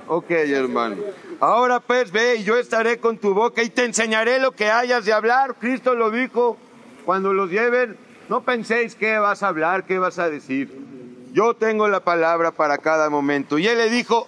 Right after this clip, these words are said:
otra vez, "Ay, Señor". ¿Ves, hermano? Me veo ahí, "Ay, Señor".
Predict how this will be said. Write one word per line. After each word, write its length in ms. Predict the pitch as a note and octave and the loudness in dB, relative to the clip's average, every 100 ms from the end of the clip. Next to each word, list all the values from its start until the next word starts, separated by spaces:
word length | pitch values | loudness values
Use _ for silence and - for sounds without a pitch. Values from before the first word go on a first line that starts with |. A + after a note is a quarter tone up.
| - | -4
otra 400 | F3+ G#3+ A3 A3 | -2 -2 0 -2
vez, 340 | G#3+ A3+ A3+ - | 0 0 -2 -2
"Ay, 400 | F#3+ G3 F#3+ F3+ | 0 2 0 -4
Señor". 460 | - D3 C3+ B2+ A#2 - - - C#3 F#3 F3+ - - - G#4+ | -6 -4 -4 -6 -8 -14 -20 -18 -18 -16 -18 -18 -20 -18 -4
¿Ves, 260 | A#4 A3+ A3 | 0 0 -2
hermano? 540 | F#3+ F3+ F#3+ G3+ G3+ D#3+ - | -4 -2 -2 -2 -6 -12 -8
Me 160 | D3 E3 | -2 0
veo 300 | G3 A#3 G#3+ | 0 0 0
ahí, 320 | G3 A3 A3 | 0 -2 0
"Ay, 300 | F#3 F#3+ F3+ | 0 0 0
Señor". 480 | D#3+ C#3+ C#3 C3+ C3 | -2 -4 -4 -4 -4